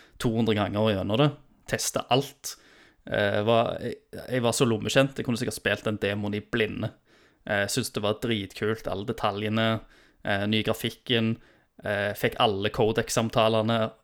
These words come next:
eh, fordi at, eh, selv om det var engelsk, nei, japansk språk, så var det jo tekster på engelsk. Eh, så du kunne i hvert fall lese litt sånn, og skjønne hva, hva som ble sagt, og,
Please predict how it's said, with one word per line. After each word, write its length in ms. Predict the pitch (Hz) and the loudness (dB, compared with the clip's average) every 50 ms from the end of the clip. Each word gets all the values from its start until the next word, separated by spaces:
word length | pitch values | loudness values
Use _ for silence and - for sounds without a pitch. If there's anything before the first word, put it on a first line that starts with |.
| _ _ - | _ _ -10
eh, 240 | - 113 110 110 110 | -6 -4 -2 -2 -2
fordi 220 | - - - 110 107 | -2 0 2 2 2
at, 240 | 107 - - - - | 2 -2 -8 -10 -6
eh, 340 | 127 117 110 117 113 107 - - _ _ _ _ _ | -4 -2 -2 -2 -2 -4 -6 -12 _ _ _ _ _
selv 320 | - - - 131 120 120 120 | -6 -2 2 2 4 4 4
om 200 | 110 110 113 113 | 2 2 2 0
det 100 | 117 110 | 0 2
var 160 | 107 107 - | 2 2 2
engelsk, 600 | 113 113 117 123 127 120 - - - - _ - 123 117 113 | 0 0 0 0 0 0 -2 -4 -6 -6 _ -4 -2 -2 0
nei, 160 | 120 123 117 113 107 107 110 107 | 2 4 4 4 4 4 4 2
japansk 460 | 107 - - 120 117 - - - - | 2 2 0 0 0 0 -4 -6 -6
språk, 460 | - - - 147 151 185 208 - - | -8 -4 0 0 0 0 0 -4 -8
så 160 | - - - 117 | -8 -6 -2 0
var 120 | 117 113 | 2 4
det 100 | 113 113 | 4 2
jo 80 | 110 - | 2 0
tekster 340 | 120 - - - - 127 - | -2 -2 -2 -4 -4 -2 -2
på 80 | 123 104 | 0 0
engelsk. 420 | 113 117 127 123 - - - - - - _ _ _ _ _ _ _ _ _ _ _ _ _ _ - | 0 0 0 0 -2 -4 -8 -10 -16 -20 _ _ _ _ _ _ _ _ _ _ _ _ _ _ -2
Eh, 160 | - 107 107 | 0 0 0
så 140 | 104 - 135 | 2 0 -2
du 60 | 131 | -2
kunne 160 | - 113 110 | 0 0 2
i 40 | 107 | 0
hvert 80 | 107 - | 2 2
fall 140 | 127 113 110 | 0 2 2
lese 380 | 110 90 85 - - - 104 110 | 2 2 2 0 0 0 2 2
litt 140 | 117 113 | 0 0
sånn, 180 | - 104 101 104 107 | 0 -2 -2 -2 -2
og 240 | 107 104 98 95 98 | -2 -2 -2 -2 -2
skjønne 420 | - - 120 107 98 92 95 104 | 0 0 0 0 0 -2 -4 -4
hva, 300 | - - 104 95 95 92 - - - _ | -2 -2 -2 -2 -2 -4 -6 -10 -14 _
hva 120 | - 117 | -4 -4
som 100 | - - 117 | -4 -2 -4
ble 80 | 110 110 | -4 0
sagt, 440 | - 151 165 - - - - - - | 2 0 0 0 -4 -12 -16 -10 -4
og, 460 | 113 107 104 104 104 101 98 104 - | -2 0 2 2 2 0 0 -4 -8